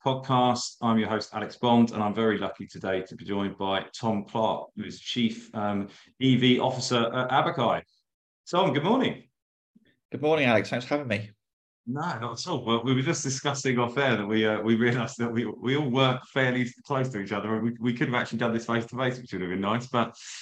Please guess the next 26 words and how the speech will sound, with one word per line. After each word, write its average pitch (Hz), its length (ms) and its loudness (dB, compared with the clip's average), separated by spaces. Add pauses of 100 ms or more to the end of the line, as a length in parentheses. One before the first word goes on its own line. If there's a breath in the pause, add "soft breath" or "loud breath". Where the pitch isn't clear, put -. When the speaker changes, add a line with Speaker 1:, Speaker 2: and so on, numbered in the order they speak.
(160 loud breath)
Speaker 1:
um, 120 680 4
where 135 220 4
are 143 60 6
you? 135 120 4
Are 131 60 6
you 139 160 2
in 139 420 -6
sunny-ish 147 1200 0
North 151 240 2
London 151 380 0
today? 151 260 -2
Speaker 2:
Yeah, 135 200 8
Speaker 1:
Is 123 100 2
that - 0 -
Speaker 2:
sunny, 147 260 6
sunny-ish 147 720 4
North 123 320 2
London. 104 180 -2
Sunny 143 300 -2
but 110 260 -6
very 123 320 4
cold 113 680 -4
North 110 260 -4
London 104 260 0
Speaker 1:
<laughs> - 0 -
Speaker 2:
today. 101 440 0